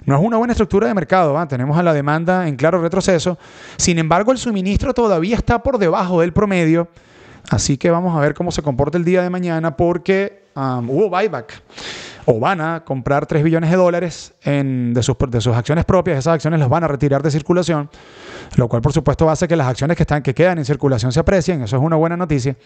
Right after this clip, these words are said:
Y, ah, incrementaron el dividendo. Vamos a ver, a nivel de estructura de mercado no, no dice, el, el gráfico no dice mayor cosa, ¿no? No, no luce bien, ¿no? Vemos una demanda en retroceso y un suministro que está por debajo del promedio,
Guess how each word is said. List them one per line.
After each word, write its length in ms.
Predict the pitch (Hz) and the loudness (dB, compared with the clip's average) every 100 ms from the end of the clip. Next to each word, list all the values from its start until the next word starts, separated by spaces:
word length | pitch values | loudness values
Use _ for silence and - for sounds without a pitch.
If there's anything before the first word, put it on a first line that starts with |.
| - - - - - - | -20 -18 -16 -14 -14 -6
Y, 640 | - 202 220 185 180 185 190 - | 0 2 2 2 2 2 0 0
ah, 340 | 147 139 131 | 0 2 0
incrementaron 520 | 151 151 143 135 151 185 | 0 0 -2 0 -2 0
el 80 | |
dividendo. 380 | 151 135 127 120 | 0 0 0 -2
Vamos 200 | 123 175 | -2 2
a 60 | 175 | 2
ver, 220 | 147 156 | 2 0
a 60 | 151 | 0
nivel 200 | 147 180 | 0 2
de 40 | |
estructura 320 | 202 180 175 185 | 0 0 2 2
de 60 | |
mercado 400 | 185 - 175 196 | 0 0 2 2
no, 320 | 180 170 175 | 0 -2 -4
no 160 | 170 175 | -4 -2
dice, 560 | 170 - 175 156 127 147 | -2 0 2 2 -2 -8
el, 120 | - 127 | -6 -2
el 120 | 143 | 0
gráfico 400 | 156 170 202 180 | 2 2 0 0
no 100 | 165 | 2
dice 220 | 175 - | 0 2
mayor 240 | 180 139 151 | 2 0 0
cosa, 300 | 151 143 120 | 0 -2 -2
¿no? 180 | 120 131 | -2 -2
No, 160 | 120 | -2
no 120 | 127 | 0
luce 260 | 147 165 170 | 2 2 2
bien, 220 | 147 131 | 0 -2
¿no? 200 | 113 143 - - - - | -4 -6 -8 -18 -20 -4
Vemos 160 | 135 127 | 0 2
una 140 | 151 | 2
demanda 300 | 147 131 143 | 2 0 -2
en 40 | 156 | 0
retroceso 480 | 156 127 180 185 196 | 0 0 0 0 0
y 80 | |
un 60 | 160 | 0
suministro 460 | - 170 165 - 180 | 0 0 0 0 0
que 60 | |
está 180 | 147 165 | 0 2
por 140 | 147 | 2
debajo 260 | 127 147 160 | 2 2 2
del 100 | 196 | 0
promedio, 460 | 208 196 180 170 | 0 0 2 0